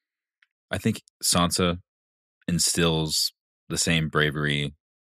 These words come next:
in Peter Baelish that she instills in Sir Robert Arryn.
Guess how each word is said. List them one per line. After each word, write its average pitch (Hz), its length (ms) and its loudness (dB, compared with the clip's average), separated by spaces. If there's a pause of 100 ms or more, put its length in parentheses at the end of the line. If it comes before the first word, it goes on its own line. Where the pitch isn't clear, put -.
(220)
in 80 160 0
Peter 78 260 -2
Baelish 69 520 -2 (560)
that 69 280 -2 (680)
she - 200 -4
instills 76 880 -2 (100)
in 71 460 -6
Sir - 180 0
Robert 76 300 0
Arryn. 73 400 -2